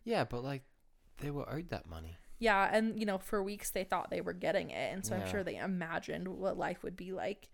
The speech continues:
Speaker 1: Oh,
Speaker 2: with
Speaker 1: like,
Speaker 2: it.
Speaker 1: planning everything out.
Speaker 2: Mm-hmm.
Speaker 1: Can you imagine how frustrating that would be?
Speaker 2: Oh, absolutely.
Speaker 1: Like, first week, like, "Yeah, we're getting this money soon. Let's go on this trip. Let's buy this house, this car, all this stuff."
Speaker 2: Mm-hmm.
Speaker 1: And,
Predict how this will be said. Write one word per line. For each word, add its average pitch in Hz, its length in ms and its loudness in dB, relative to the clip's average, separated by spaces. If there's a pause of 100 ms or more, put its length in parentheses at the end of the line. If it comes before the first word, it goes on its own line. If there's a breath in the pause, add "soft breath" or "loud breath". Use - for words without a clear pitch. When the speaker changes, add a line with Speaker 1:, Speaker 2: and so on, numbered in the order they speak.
(380 soft breath)
Speaker 1:
Oh, 127 120 4
Speaker 2:
with 104 100 6
Speaker 1:
like, 90 140 4
Speaker 2:
it. - 160 12
Speaker 1:
planning 90 360 8
everything 90 440 0
out. 82 340 0
Speaker 2:
Mm-hmm. 190 320 -2
Speaker 1:
Can 175 80 -2
you 123 60 2
imagine 101 320 2
how 92 100 0
frustrating 87 540 0
that - 180 0
would 90 140 -2
be? 90 240 0 (100)
Speaker 2:
Oh, 190 300 4 (180)
absolutely. 180 800 0
Speaker 1:
Like, - 300 -8 (100)
first - 380 0
week, 95 160 -2
like, 95 240 -4
"Yeah, 123 160 -4
we're 117 60 6
getting 113 240 4
this 113 180 -2
money 113 420 -2
soon. 117 380 -6 (640 soft breath)
Let's 110 140 -6
go 110 200 -6
on 104 100 -2
this 113 160 -2
trip. 92 440 -2
Let's 95 140 -6
buy 104 180 0
this 107 260 -2
house, 90 260 2
this 110 160 -4
car, 82 480 -4
all 101 160 0
this 101 280 -4
stuff." - 240 -6
Speaker 2:
Mm-hmm. 175 280 -2
Speaker 1:
And, 196 120 -10